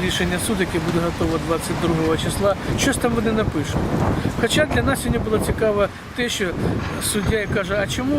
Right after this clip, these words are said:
ви, говорить, не заявляли там тим суддям, які розглядали, що ви їм не довіряєте, відвід?»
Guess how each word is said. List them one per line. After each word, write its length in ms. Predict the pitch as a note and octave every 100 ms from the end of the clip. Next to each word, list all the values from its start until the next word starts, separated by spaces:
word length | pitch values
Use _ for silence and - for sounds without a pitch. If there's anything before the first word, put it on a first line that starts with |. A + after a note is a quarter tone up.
| C4
ви, 120 | C#4 B3+
говорить, 300 | A3 A3+ A3
не 80 | G#3
заявляли 640 | A3 G#3+ G#3 A3 G#3+ F#3 F3
там 140 | F3 D#3+ - - -
тим 140 | F#3
суддям, 360 | - A3 - F3+ -
які 140 | F#3+
розглядали, 400 | F3+ E3+ E3+ F3 D#3+
що 80 | E3+
ви 80 | E3
їм 100 | D#3+
не 180 | E3 E3
довіряєте, 400 | E3+ F#3+ F3 -
відвід?» 360 | F3+ D#3 C#3+